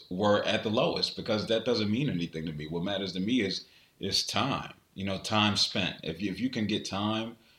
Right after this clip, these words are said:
where you can put your girlfriends to the side, you can, you know, put your family to the side and, and spend time in, in nurturing this relationship,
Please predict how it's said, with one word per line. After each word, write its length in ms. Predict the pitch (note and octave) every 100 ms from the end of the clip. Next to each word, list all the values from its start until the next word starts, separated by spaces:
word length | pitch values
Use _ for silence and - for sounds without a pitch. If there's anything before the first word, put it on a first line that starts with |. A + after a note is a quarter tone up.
| _
where 420 | F#2 F#2+ F#2+ F2+
you 200 | F2 G2
can 340 | G2 F#2+ F2 D2+ - - _ _ -
put 200 | C3+ -
your 120 | G#2
girlfriends 640 | F2 G2+ G2+ G#2+ G2 F#2+ -
to 80 |
the 100 | F#2+
side, 640 | F2+ G#2 G2+ G2 F#2+ F#2 F2+ - _ _ _ _ - - _
you 240 | - F2 F2+
can, 760 | - F#2+ F2 E2+ E2 D2+ C#2+ - - _ _
you 100 | G2
know, 200 | E2 E2 -
put 460 | - A#2 - - - _ _ _ _ D#2
your 140 | D#2+
family 440 | - A2 G#2+ G#2
to 160 | G2+ -
the 100 | G2
side 760 | - G2+ F#2+ F#2+ F#2+ F2+ F2+ - _ _ -
and, 200 | G2+ G2
and 240 | G2 F#2
spend 320 | - C3+ A#2+
time 340 | A#2 A#2+ A#2+ G#2+
in, 120 | F#2
in 220 | F2 E2+
nurturing 520 | F#2 B2 - A2 G#2
this 200 | G2+ F#2+
relationship, 840 | F2+ F2+ D#3 - F#2+ - F#2 F2+